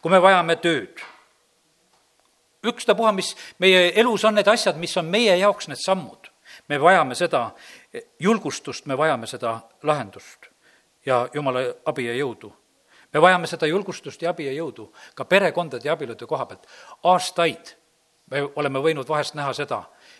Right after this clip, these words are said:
kus on inimestel tegelikult nendes olukordades probleem. Ei suudeta ära abielluda. Ei suudeta ära otsustada. Elatakse juba koos.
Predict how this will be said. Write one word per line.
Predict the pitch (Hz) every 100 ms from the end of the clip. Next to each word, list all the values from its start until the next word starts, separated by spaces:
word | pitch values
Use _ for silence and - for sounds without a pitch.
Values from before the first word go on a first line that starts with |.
| _
kus | 151 -
on | 139
inimestel | 165 170 113 - 135 113 - _
tegelikult | 151 135 120 117
nendes | 143 185 180 110 - _ _
olukordades | - 170 131 120 110 107 -
probleem. | _ 123 156 120 87 _ _ _ - _
Ei | 139
suudeta | 165 135 - 151
ära | 147
abielluda. | 135 131 120 98 - 92 _ _ _ _ _ _ _ _ _ _ _ _ -
Ei | 151
suudeta | 226 247 165 - 185
ära | 190
otsustada. | 180 - 135 - 107 101 - _ _ _ - _ _ _
Elatakse | 196 240 - 165 -
juba | 170 160 147
koos. | 175 127 - -